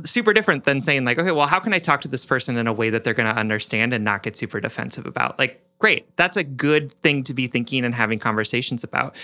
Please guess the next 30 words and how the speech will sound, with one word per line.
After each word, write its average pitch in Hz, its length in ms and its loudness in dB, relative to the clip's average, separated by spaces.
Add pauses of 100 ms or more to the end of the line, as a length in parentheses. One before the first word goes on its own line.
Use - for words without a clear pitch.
(280)
But - 100 6
if 151 80 2
you're 160 80 4
not 160 180 6
doing 165 220 2
that 135 240 2
intentionally 147 680 0
with 131 160 -2
the 127 80 2
full 131 240 0
knowledge 120 380 0
of, 117 300 0
like, 110 260 0 (760)
I, 143 160 4 (180)
and 175 260 6
I 147 80 4
still 214 300 2
have 196 180 2
nothing 156 320 2
to 131 80 4
hide. 120 400 4 (140)
I'm 196 260 4
trying 196 240 4
to 139 80 2
meet 143 240 -2
this 123 340 0
person 123 420 0
where 117 160 2
they're 110 220 0
at. 123 380 0